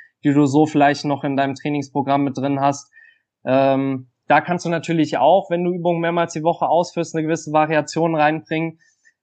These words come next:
Ähm, aber da versuche ich für mich persönlich in meiner Herangehensweise, äh, meist eigentlich über mehrere Wochen ziemlich statisch in einem gewissen Wiederholungsbereich zu arbeiten.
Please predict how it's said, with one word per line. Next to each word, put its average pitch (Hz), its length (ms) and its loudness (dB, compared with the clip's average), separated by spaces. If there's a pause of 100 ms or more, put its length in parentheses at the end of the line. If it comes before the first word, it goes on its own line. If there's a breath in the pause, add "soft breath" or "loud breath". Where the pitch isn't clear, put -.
(200)
Ähm, 139 680 0 (120)
aber 147 260 4
da 151 320 4
versuche 160 500 -4
ich 190 360 -4
für 160 100 -2
mich 190 220 -2
persönlich 165 440 0
in 156 60 -2
meiner 151 220 2
Herangehensweise, 147 1080 0 (500)
äh, 139 240 2
meist 139 420 0
eigentlich 170 460 -2
über 160 240 0
mehrere 156 320 2
Wochen 160 280 -2
ziemlich 165 360 -4
statisch 135 520 0
in 127 80 -2
einem 123 100 0
gewissen 120 380 -4
Wiederholungsbereich 120 840 0
zu 117 120 -6
arbeiten. 120 600 0